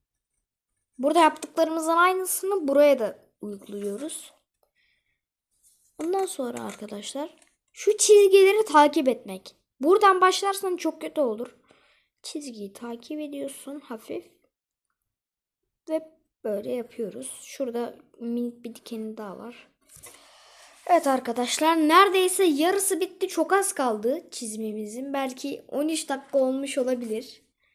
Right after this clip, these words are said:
Ama bu benim ilk çizim videom. O yüzden yavaş olmam normal. Bakın. Şurada bir kolu var. Şöyle.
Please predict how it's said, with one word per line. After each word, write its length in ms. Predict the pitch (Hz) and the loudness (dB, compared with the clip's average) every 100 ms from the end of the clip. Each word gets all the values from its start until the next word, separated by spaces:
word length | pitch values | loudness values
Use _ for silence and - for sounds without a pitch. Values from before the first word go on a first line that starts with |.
| _ _ _ | _ _ _
Ama 260 | - 226 233 | -12 -10 -10
bu 140 | 233 | -6
benim 260 | 240 254 262 | -4 -4 -6
ilk 220 | 285 294 | -6 -8
çizim 340 | - 254 233 233 | -8 -8 -6 -6
videom. 340 | 214 233 277 | -6 -6 -6
O 140 | 214 240 | -6 -6
yüzden 280 | 233 240 | -4 -6
yavaş 340 | 233 240 247 240 | -6 -8 -10 -12
olmam 340 | 226 247 240 | -12 -12 -10
normal. 440 | 247 247 214 214 277 _ _ _ _ _ _ _ _ _ | -8 -10 -12 -14 -18 _ _ _ _ _ _ _ _ _
Bakın. 360 | 311 320 185 - - - - - - _ _ _ _ _ _ _ _ _ | 2 2 -2 -14 -18 -20 -20 -20 -20 _ _ _ _ _ _ _ _ _
Şurada 340 | - 359 359 311 | -2 4 4 4
bir 100 | 302 | 4
kolu 320 | 285 262 220 | 4 4 2
var. 380 | 170 - - _ - - | -4 -14 -20 _ -20 -20
Şöyle. 480 | - 214 185 202 | -16 -12 -10 -12